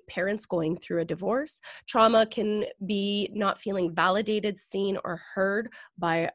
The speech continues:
our parents or caregivers in our formative years, um, that strives us to people pleasing. Um,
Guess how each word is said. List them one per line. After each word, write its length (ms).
our 640
parents 360
or 80
caregivers 1200
in 100
our 120
formative 540
years, 520
um, 500
that 200
strives 420
us 180
to 100
people 320
pleasing. 800
Um, 460